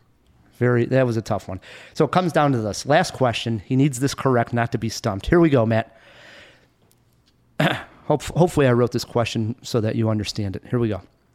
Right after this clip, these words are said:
Besides Star Wars and Indiana Jones, Harrison Ford stars in two other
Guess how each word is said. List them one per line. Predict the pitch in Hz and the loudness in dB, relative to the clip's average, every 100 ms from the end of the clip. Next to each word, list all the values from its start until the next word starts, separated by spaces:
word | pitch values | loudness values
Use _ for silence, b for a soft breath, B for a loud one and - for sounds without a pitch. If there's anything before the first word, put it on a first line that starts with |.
| _ _ B B - | _ _ B B 0
Besides | 160 - 180 165 240 208 | 0 2 0 2 0 0
Star | - - 156 175 | -4 0 2 4
Wars | 175 185 190 - | 4 4 2 2
and | 139 131 | 0 2
Indiana | 151 156 151 147 131 | 2 2 2 2 2
Jones, | 110 131 120 107 - B B B | 2 2 2 -2 -8 B B B
Harrison | 165 214 214 | 0 2 0
Ford | 175 165 160 | -2 2 2
stars | 143 - 151 131 | 2 0 2 2
in | 123 113 | 0 -2
two | - 220 240 | 0 2 4
other | 165 165 156 147 | 2 2 2 0